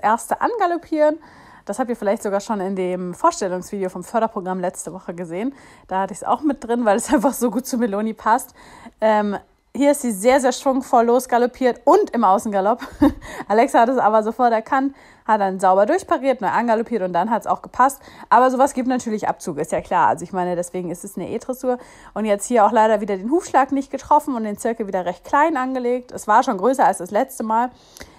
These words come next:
Aber, ähm, ja, da gibt's natürlich Abzüge für Punktgenauigkeit. Jetzt hier der Übergang war wieder okay. Wie gesagt, der Trab hat mir auch wieder sehr, sehr gut gefallen.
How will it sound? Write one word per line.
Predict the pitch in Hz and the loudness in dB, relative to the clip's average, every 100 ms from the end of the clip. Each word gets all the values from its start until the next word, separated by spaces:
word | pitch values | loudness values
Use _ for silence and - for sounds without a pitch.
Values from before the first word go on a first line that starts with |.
| - | -8
Aber, | - 220 208 196 202 196 175 | 0 2 4 4 4 4 2
ähm, | 202 196 202 202 | 0 -2 -6 -6
ja, | 156 175 | -6 -4
da | 175 | -6
gibt's | 185 220 | -6 -8
natürlich | 196 208 185 | -10 -10 -6
Abzüge | 196 - 214 170 | -6 -6 -10 -10
für | - | -10
Punktgenauigkeit. | 202 349 349 247 240 262 - 240 240 - - | -6 -6 -4 -4 -4 -4 -2 -2 -2 -6 -10
Jetzt | 196 190 | -10 -8
hier | - | -6
der | 214 185 | -2 -2
Übergang | 202 196 190 | -4 -8 -8
war | 180 | -8
wieder | 175 - | -6 -8
okay. | - 330 381 | -6 -6 -4
Wie | 311 | -6
gesagt, | 208 202 - | -4 -6 -6
der | 185 | -8
Trab | - 214 | -4 -4
hat | 214 202 | -4 -10
mir | - | -12
auch | - | -10
wieder | 175 | -10
sehr, | 175 262 | -4 -2
sehr | 311 | -2
gut | 277 285 | -4 -8
gefallen. | - - 254 254 262 | -10 -4 -2 -2 -4